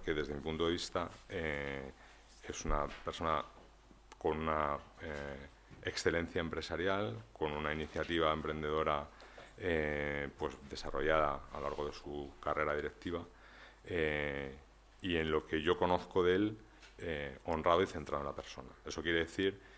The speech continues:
que en la organización hemos puesto por delante a las personas antes que el resultado. Y eso es lo más importante. Em, luego hay cosas que hacen a una empresa humana o no.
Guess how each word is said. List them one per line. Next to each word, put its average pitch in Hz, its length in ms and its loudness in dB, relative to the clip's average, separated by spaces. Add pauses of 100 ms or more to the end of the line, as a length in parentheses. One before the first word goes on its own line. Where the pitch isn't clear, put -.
(200)
que 78 340 2
en 78 160 -2
la 76 60 2
organización 76 500 0
hemos 90 180 0
puesto 92 320 -2
por 80 200 -2
delante 80 520 0 (260)
a 90 100 0
las 76 180 0
personas 101 640 -2 (260)
antes 87 260 -6
que - 80 -8
el 78 80 -4
resultado. 69 500 -8 (720)
Y 92 140 6
eso 95 260 10
es 95 140 8
lo 85 40 2
más 80 140 0
importante. - 460 -14 (580)
Em, 73 540 -4 (960)
luego 92 460 10
hay 92 180 4
cosas 95 360 0
que - 140 0
hacen 85 440 0 (240)
a 90 60 2
una 85 160 4
empresa 82 380 -2
humana 76 360 -2
o 76 80 -4
no. 92 200 -4